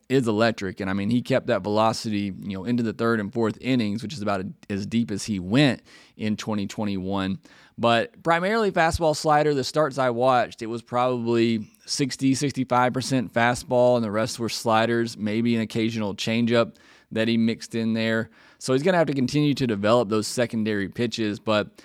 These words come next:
that fastball alone is a, a plus, plus pitch, you know, being able to throw it at that velocity, and he's, he can get away with that at the lower levels. But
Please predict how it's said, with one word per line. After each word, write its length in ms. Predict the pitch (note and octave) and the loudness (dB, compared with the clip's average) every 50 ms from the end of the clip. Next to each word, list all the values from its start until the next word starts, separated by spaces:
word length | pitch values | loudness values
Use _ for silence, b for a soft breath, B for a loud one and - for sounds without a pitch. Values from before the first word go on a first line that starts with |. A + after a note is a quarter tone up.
| B B B B | B B B B
that 200 | B2 C#3+ D#3 B2+ | 2 2 2 4
fastball 440 | - D3+ D3 C#3+ - D3 C#3 B2+ A#2 | 2 2 2 2 0 0 2 2 2
alone 340 | A2 A#2 C3 C3 B2+ B2+ A#2+ | 2 2 2 2 2 2 0
is 100 | A2+ A2+ | 0 2
a, 240 | A#2 A2 G#2 E2 G2+ | 2 2 2 2 0
a 60 | G#2 | -2
plus, 340 | - - - C3+ B2 - - | -2 0 0 0 0 0 -2
plus 280 | - B2+ A#2 G#2+ - | -2 0 0 0 0
pitch, 380 | - - B2 A#2 G#2+ F2+ - - | -2 0 2 2 2 0 -2 -6
you 80 | G#2 G#2+ | -4 -4
know, 80 | G#2 | -2
being 200 | G2+ G#2+ A#2+ B2 | 0 0 0 2
able 180 | A#2 A2+ A2 G#2+ | 0 0 -2 -4
to 40 | G#2+ | -4
throw 240 | - A#2 A2 A2 | -2 0 0 0
it 140 | G#2+ G2+ - - _ _ | 0 0 -4 -8 _ _
at 260 | - G#2+ G2 E2+ - G2 | -8 -8 -8 -6 -6 -2
that 360 | G#2 G#2+ A2 A2+ G#2 - - b b b b b b b | 0 2 2 2 0 -2 -8 b b b b b b b
velocity, 920 | G2 G2 G2+ F#2+ F#2 F#2+ G#2 A2 A2 A2 A2 - A#2 G#2+ G#2+ G#2 G#2 G2+ | -6 -4 -4 -2 0 2 2 4 2 2 0 -4 -4 -2 0 0 -2 -2
and 100 | F#2+ F#2 | -4 -2
he's, 180 | G#2+ A#2 A2 - - | -2 -4 -4 -4 -6
he 100 | - A2+ | -8 -6
can 200 | G#2 A2 G2+ G2 | -4 -2 -2 2
get 180 | G#2 B2 A#2+ | 2 2 4
away 200 | B2 A2+ A#2 A#2 | 4 4 2 2
with 140 | A#2 A2+ A2 | 2 2 0
that 200 | A2+ A2 A2 G#2 | 0 0 0 0
at 200 | F2 A2 A2+ G#2+ | 0 -2 -4 -2
the 200 | - A2+ G#2+ F#2+ | -2 -4 -4 -4
lower 380 | D2 F2+ F#2+ G#2 G#2+ G#2+ G2+ F#2+ | -4 -2 0 0 2 2 0 0
levels. 480 | F#2+ G2+ G#2+ G#2+ G#2 G2+ G2 G2 F#2+ | 0 2 2 2 2 0 -4 -6 -6
But 280 | - - G2+ G2+ G2 - | -4 -4 -2 -4 -4 -6